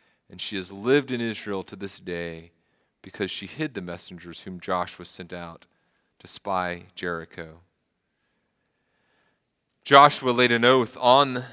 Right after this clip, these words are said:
them at that time, saying, "Cursed before the Lord be the man who rises up and rebuilds the city Jericho. At the cost of his firstborn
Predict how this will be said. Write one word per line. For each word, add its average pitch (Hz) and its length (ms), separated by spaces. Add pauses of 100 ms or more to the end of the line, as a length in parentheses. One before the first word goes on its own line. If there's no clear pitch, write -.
(180)
them 113 300
at 110 220
that 110 200
time, 123 380
saying, 120 300
"Cursed - 380
before 143 360
the 120 100
Lord 127 380
be 117 100
the 110 140
man 127 400
who 123 160
rises 120 640
up 127 180
and 113 100
rebuilds 117 540
the 117 80
city 113 320
Jericho. 110 540
At 113 100
the 123 80
cost 160 420
of 135 80
his 120 140
firstborn 104 800